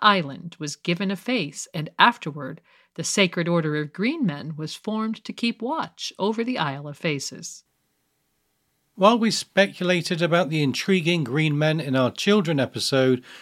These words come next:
Speaker 2: rumoured to have horns and green skin, one point to note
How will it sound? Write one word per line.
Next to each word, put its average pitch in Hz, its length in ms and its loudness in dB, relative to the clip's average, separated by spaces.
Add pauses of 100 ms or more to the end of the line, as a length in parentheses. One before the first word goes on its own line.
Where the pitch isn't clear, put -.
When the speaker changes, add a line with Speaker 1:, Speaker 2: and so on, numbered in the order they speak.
(140)
Speaker 2:
rumoured 190 320 6
to 139 160 -2
have 143 220 4
horns 160 520 2
and 110 140 0
green 160 300 4
skin, 131 500 4 (460)
one 240 260 8
point 196 380 2
to 175 120 0
note 143 420 4